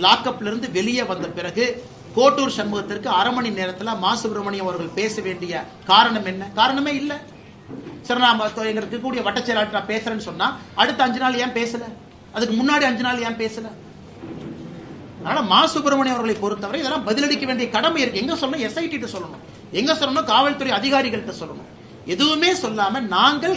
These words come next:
கேள்விகள் கேட்கின்றோம், முழுவதுமாக உண்மை வர வேண்டும் என்று விரும்புகின்றோம். அதான் எங்க வேலையோ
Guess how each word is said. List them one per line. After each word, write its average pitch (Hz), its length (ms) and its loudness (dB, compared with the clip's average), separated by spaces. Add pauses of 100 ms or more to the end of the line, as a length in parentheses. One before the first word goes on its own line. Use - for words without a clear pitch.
(120)
கேள்விகள் 311 480 4
கேட்கின்றோம், 156 560 -8
முழுவதுமாக 226 680 0
உண்மை 262 280 0
வர 202 160 0
வேண்டும் 226 280 -2
என்று 196 160 -8
விரும்புகின்றோம். - 500 -16 (400)
அதான் 277 300 6
எங்க 226 180 2
வேலையோ 220 240 2